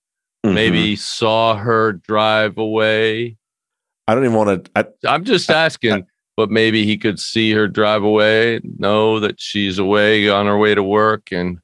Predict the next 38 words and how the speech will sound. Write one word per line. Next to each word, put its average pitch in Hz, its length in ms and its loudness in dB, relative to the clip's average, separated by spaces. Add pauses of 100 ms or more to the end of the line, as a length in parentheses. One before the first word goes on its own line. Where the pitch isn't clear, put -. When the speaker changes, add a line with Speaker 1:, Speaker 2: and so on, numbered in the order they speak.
(380)
Speaker 1:
His 98 120 -2
friend 107 280 0
did 98 220 0
live 95 240 0
on 85 600 -2 (480)
Pena, 95 320 -2
but 110 140 0
I 110 60 -4
don't 135 160 -2
know 127 80 4
if 113 60 -2
he 117 100 0
was 95 160 0
there. 98 120 2
I 101 60 2
don't 98 280 0
remember, 90 640 -2
or 85 100 2
if 78 60 -2
I 87 60 2
don't 90 140 2
know 80 60 0
if 80 80 -2
I, 87 60 2
if 82 120 -2
I 87 40 2
even 82 180 0
know 82 160 2
yet 71 160 -2
if - 80 -14
he 85 80 0
was 76 180 -4
there 80 220 2
yet 76 260 -4
at 71 140 0
the - 60 -4
time. 76 420 -2
But 78 180 -2